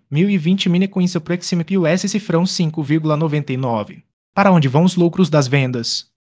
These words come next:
A Microsoft fez doação inicial de U S cifrão cem mil.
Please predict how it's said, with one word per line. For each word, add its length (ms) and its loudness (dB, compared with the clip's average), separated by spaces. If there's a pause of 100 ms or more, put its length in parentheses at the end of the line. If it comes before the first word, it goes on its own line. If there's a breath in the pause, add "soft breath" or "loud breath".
(180)
A 60 -8
Microsoft 720 -2
fez 300 -4
doação 440 -2
inicial 400 -2
de 80 -4
U 80 -2
S 240 -2
cifrão 380 -2
cem 240 0
mil. 280 -4